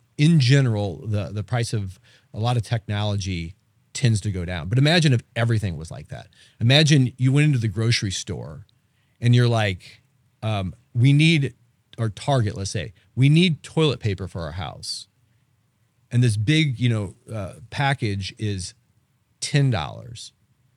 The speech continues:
But if I wait a month, it's gonna be nine dollars." And you're like, "Well, we have a few rolls at our house. We're just gonna wait." Same thing if you knew cars next year was, was gonna be cheaper. If you knew, um, you know, you, you needed a,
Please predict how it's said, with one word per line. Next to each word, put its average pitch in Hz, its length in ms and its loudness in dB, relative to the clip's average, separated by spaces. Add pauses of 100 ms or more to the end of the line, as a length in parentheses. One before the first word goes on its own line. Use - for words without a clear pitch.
(180)
But 127 100 2
if 120 60 4
I 120 140 4
wait 127 320 2
a 123 80 4
month, 95 320 -2
it's 95 100 -8
gonna 107 160 -4
be 98 140 -4
nine 90 480 -6
dollars." - 600 -18 (800)
And 120 60 -4
you're 123 100 2
like, 110 120 0
"Well, 123 120 2
we 127 120 4
have 160 180 4
a 139 80 2
few 131 180 0
rolls 110 280 -2
at 104 80 -2
our 87 80 -6
house. 90 280 -6
We're 110 280 0
just 110 320 -2
gonna 85 180 -6
wait." 71 300 -14 (1300)
Same 160 260 4
thing 139 160 4
if 110 100 0
you 123 80 4
knew 123 360 0
cars 139 440 -2
next 131 240 -4
year 120 160 -2
was, 117 200 -4
was 104 360 -8
gonna 110 120 -4
be 101 100 -6
cheaper. 104 560 -6 (400)
If 95 140 -8
you 113 100 0
knew, 110 500 -2
um, 92 340 -6
you 113 140 0
know, 95 120 -6 (220)
you, 120 240 0
you 123 120 2
needed 131 300 2
a, 95 640 -4